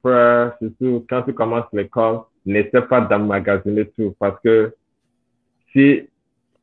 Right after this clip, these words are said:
tu n'arrives pas à réussir,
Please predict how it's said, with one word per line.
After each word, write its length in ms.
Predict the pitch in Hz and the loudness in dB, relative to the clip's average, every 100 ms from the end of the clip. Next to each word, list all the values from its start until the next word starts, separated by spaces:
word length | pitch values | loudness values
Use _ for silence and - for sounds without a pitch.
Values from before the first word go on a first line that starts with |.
| _ _ _ _ _ - | _ _ _ _ _ -2
tu 80 | |
n'arrives 400 | 135 117 113 117 | 2 4 2 0
pas 240 | - 120 - | -2 -4 0
à 360 | 123 120 - - _ | 0 0 -2 -14 _
réussir, 880 | 95 104 98 98 - 123 120 123 | -6 -4 -4 -6 -4 0 2 0